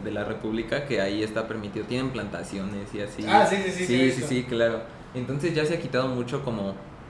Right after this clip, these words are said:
Speaker 1: pues sí, te digo, ese tabú. Y qué bueno, güey, que la gente se esté dando cuenta. Y en muchas cosas, mencionabas el feminismo y eso, las cosas que están cambiando, yo siento que las nuevas generaciones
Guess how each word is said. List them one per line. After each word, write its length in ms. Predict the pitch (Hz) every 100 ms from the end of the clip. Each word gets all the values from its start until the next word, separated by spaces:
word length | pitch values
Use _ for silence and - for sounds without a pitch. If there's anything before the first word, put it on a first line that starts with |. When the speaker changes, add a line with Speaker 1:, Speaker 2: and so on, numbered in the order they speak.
| - - - - - -
Speaker 1:
pues 140 | 127 120
sí, 80 | 139
te 100 | 117
digo, 160 | 123
ese 160 | 113 -
tabú. 280 | 113 113 113 - - -
Y 100 | 120
qué 120 | 165
bueno, 320 | 165 165 151
güey, 240 | 117 107 107
que 120 | 113
la 100 | 110
gente 220 | 139 147
se 60 | 139
esté 160 | -
dando 180 | 123 123
cuenta. 380 | 110 113 151 - - - - - -
Y 220 | 120 120
en 120 | 120
muchas 240 | 131 143 143
cosas, 320 | 147 147 117
mencionabas 460 | 104 110 113 131 135
el 60 |
feminismo 560 | 110 104 104 113 131 117
y 120 | 110
eso, 140 | 110
las 140 | 139 120
cosas 300 | 135 160 165
que 60 |
están 220 | 113 120 117
cambiando, 380 | 123 113 117 139
yo 120 | 127
siento 280 | 139 143 147
que 60 |
las 120 | 113 110
nuevas 260 | 110 127
generaciones 600 | 113 107 104 170 120 151